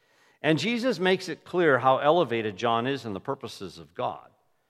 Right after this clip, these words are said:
I mean, no one, Jesus, you see what Jesus says about John the Baptist? Is in the history of redemption, no one has had such a privileged status as John the Baptist. I mean, it's like,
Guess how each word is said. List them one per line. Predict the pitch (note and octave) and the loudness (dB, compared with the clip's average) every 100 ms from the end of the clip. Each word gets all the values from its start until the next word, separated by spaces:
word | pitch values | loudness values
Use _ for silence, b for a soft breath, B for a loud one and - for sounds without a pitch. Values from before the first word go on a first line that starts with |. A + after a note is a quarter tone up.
| _ _ _ _ | _ _ _ _
I | - | -6
mean, | B2 A2+ | -4 -2
no | B2 | -2
one, | D3 E3 G2+ | -2 -6 -10
Jesus, | G#2 C#3+ D#3+ C#3+ | -14 -14 -14 -16
you | A#2 | -16
see | C3 F3+ | -16 -14
what | G3+ C3 | -14 -14
Jesus | C3+ C3 - | -14 -16 -12
says | B2 | -12
about | B2 G#2+ F#2+ | -8 -8 -8
John | G2+ | -10
the | G#2+ | -8
Baptist? | F#2 F#2 C3 A#2+ | -8 -10 -12 -18
Is | G2+ F#2 D#2 | -20 -20 -14
in | E3 | -10
the | F#3+ | -10
history | B2 F3 - A3+ G#3+ | -10 -14 -12 -8 -8
of | C#3+ | -8
redemption, | G2 - A#2+ B2+ - - G#1 _ _ _ _ _ _ _ _ _ _ _ _ _ _ _ _ _ _ - | -10 -8 -8 -8 -12 -16 -20 _ _ _ _ _ _ _ _ _ _ _ _ _ _ _ _ _ _ -10
no | B2+ D3+ F#3+ | -6 -2 0
one | G3+ G#3+ F#3+ | 0 -2 -4
has | E3+ G#2+ | -8 -10
had | - A#2 B2+ C3+ | -14 -10 -10 -10
such | - B2 | -14 -14
a | A2+ | -14
privileged | - A#2+ A2 B2 A2 - | -10 -10 -10 -12 -12 -18
status | - G#2+ B2+ C2+ C2+ - - _ A2 | -16 -10 -10 -10 -18 -20 -20 _ -20
as | G2 | -16
John | - F#2 F#2 | -12 -10 -12
the | |
Baptist. | F#2+ D#2+ _ _ _ _ _ _ _ _ _ _ _ _ _ - | -16 -20 _ _ _ _ _ _ _ _ _ _ _ _ _ -8
I | |
mean, | B2 C3+ | -4 -4
it's | A#2+ | -4
like, | C3 | -6